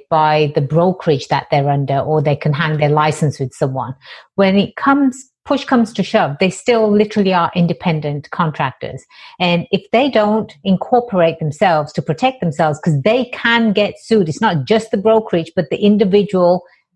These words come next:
real estate agent can get sued personally. And they'll probably say, "Well, I have insurance." Have they actually sat down and read what's included in the insurance, what's excluded? Uh, whether you have any priors,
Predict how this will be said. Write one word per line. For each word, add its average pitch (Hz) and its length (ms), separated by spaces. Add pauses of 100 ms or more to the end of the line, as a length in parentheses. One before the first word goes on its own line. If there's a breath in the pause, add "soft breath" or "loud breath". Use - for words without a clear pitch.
real 202 220
estate 190 380 (140)
agent 175 460
can 196 400
get 170 260
sued 160 440
personally. 135 680 (360)
And 185 380 (340)
they'll 190 140
probably 208 380
say, 202 240
"Well, 190 320
I 196 80
have 196 220
insurance." 160 600 (440 soft breath)
Have 233 180
they 285 80
actually 269 260
sat 226 260
down 190 240
and 170 200
read 165 240 (100)
what's 170 380
included 170 760 (200)
in 175 200
the 170 100
insurance, 175 560
what's 175 200
excluded? 202 760 (560 soft breath)
Uh, 160 300
whether 190 260
you 190 140
have 170 200
any 175 200
priors, 220 540